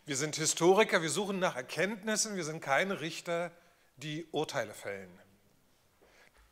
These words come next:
Auf diesem Unterschied muss ich schlicht bestehen. Äh, das ist in der Gesellschaft nicht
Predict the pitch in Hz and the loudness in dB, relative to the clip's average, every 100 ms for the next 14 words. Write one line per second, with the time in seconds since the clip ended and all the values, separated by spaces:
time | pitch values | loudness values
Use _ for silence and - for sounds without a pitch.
0 | _ - 131 190 196 196 165 147 151 156 | _ -2 0 0 0 -2 -2 -4 -4 -4
1 | 147 139 - - - 139 - 131 104 123 | -4 -2 -4 -6 -6 -4 -4 -4 -12 -16
2 | - - 135 131 - - - 156 185 202 | -20 -6 -4 -4 -6 -12 -6 -2 0 4
3 | 190 165 160 196 - - 180 - - - | 2 2 4 4 4 -4 -6 -6 -10 -12